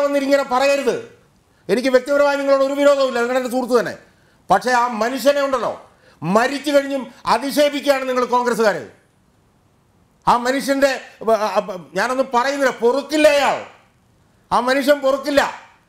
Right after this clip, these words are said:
ആ മനുഷ്യൻ കഴിഞ്ഞ നാൽപത് വർഷം ചെയ്ത പ്രവർത്തനം കൊണ്ടാണ് നിങ്ങളൊക്കെ ഞെളിഞ്ഞിങ്ങനെ ഇരിക്കുന്നത്. ഉമ്മൻചാണ്ടി, ഉമ്മൻചാണ്ടി എന്ന് പറഞ്ഞ മനുഷ്യൻ നാൽപത് വർഷം ചെയ്ത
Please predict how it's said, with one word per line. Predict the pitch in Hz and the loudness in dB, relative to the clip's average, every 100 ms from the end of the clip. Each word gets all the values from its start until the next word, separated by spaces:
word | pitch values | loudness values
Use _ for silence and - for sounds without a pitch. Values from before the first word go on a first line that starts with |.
| _ _ _ | _ _ _
ആ | 180 233 240 | 0 0 0
മനുഷ്യൻ | 262 262 277 247 | -2 0 -2 0
കഴിഞ്ഞ | 254 269 254 | -4 0 0
നാൽപത് | 262 277 285 | 0 2 2
വർഷം | 240 277 269 | 0 -2 -2
ചെയ്ത | 262 254 - - | 0 -2 -4 -4
പ്രവർത്തനം | 233 262 254 285 | 0 0 0 -2
കൊണ്ടാണ് | 285 277 247 | 0 -2 -2
നിങ്ങളൊക്കെ | 254 269 277 254 | -2 -2 -2 -2
ഞെളിഞ്ഞിങ്ങനെ | 247 269 269 269 262 | -4 -2 -2 0 0
ഇരിക്കുന്നത്. | 247 277 277 247 202 170 _ _ _ _ _ _ _ _ _ _ _ _ _ _ _ _ _ - | -2 0 0 0 -4 -12 _ _ _ _ _ _ _ _ _ _ _ _ _ _ _ _ _ 0
ഉമ്മൻചാണ്ടി, | 247 269 277 269 247 214 | 2 2 0 -2 -6 -2
ഉമ്മൻചാണ്ടി | 262 277 269 269 | -2 0 -2 -2
എന്ന് | 262 | -2
പറഞ്ഞ | 254 254 | -2 -4
മനുഷ്യൻ | 262 262 233 | -2 -2 0
നാൽപത് | 247 254 277 277 | -2 -2 -2 -2
വർഷം | 226 262 | -2 -4
ചെയ്ത | 262 | -4